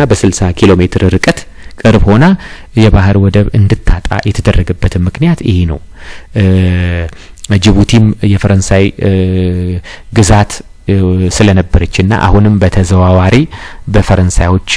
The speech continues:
ቁጥጥር ስር ስለሆነች፣ እ፣ የፈረንሳዮቹ ጥባቆ አላት። ኤርትራም እንግዲህ፣ እ፣ ጣሊያን፣ እ፣ በቅኝ ያስተዳደራት በመሆኗ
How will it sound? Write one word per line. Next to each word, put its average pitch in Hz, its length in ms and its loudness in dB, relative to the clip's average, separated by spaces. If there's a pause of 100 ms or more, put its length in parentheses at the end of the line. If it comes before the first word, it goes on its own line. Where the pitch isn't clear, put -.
ቁጥጥር 95 400 0
ስር - 300 -2
ስለሆነች፣ 92 540 0 (480)
እ፣ 98 80 2 (3500)
የፈረንሳዮቹ 98 920 2
ጥባቆ 101 460 0
አላት። 98 360 2 (880)
ኤርትራም 117 460 2
እንግዲህ፣ 117 320 4 (100)
እ፣ 110 140 2 (640)
ጣሊያን፣ 113 460 4 (300)
እ፣ 98 280 -2
በቅኝ 101 360 0
ያስተዳደራት 95 680 0
በመሆኗ 98 360 4